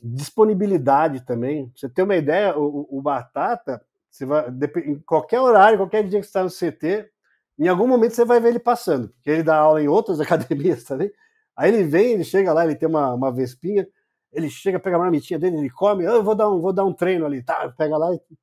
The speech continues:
e tem o, ele faz o personal, né? Dá um treino em alguém, "Ah, depois agora, ah, o Pacho não pode, ele vai pegar e treinar o Zanca naquele dia, ah, o Pacho não sei o que lá, então ele vai treinar não sei quem."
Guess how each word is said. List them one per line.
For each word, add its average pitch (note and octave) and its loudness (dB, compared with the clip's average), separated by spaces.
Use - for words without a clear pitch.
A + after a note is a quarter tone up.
e B2+ -12
tem D#3+ -6
o, C3 -6
ele B2+ -6
faz C#3+ -4
o - -6
personal, D3 -4
né? F#3+ -8
Dá D3 2
um E3+ 0
treino F#3 2
em F3+ 0
alguém, D#3 -2
"Ah, A3 -2
depois G#3 -2
agora, G3+ 2
ah, F#3+ 2
o F#3 0
Pacho G3 -6
não F#3 -2
pode, G3+ 0
ele G3 2
vai F3 -2
pegar F3 -4
e E3+ -6
treinar E3 -2
o D3+ -2
Zanca D#3 -4
naquele C#3+ -8
dia, C#3+ -6
ah, G3 -8
o E3 -10
Pacho F3 -10
não E3 -8
sei D#3 -14
o - -20
que E3 -14
lá, G#3 -6
então G3 -12
ele F#3 -14
vai F#3+ -4
treinar F#3 -6
não F3+ -6
sei D#3+ -12
quem." D3+ -8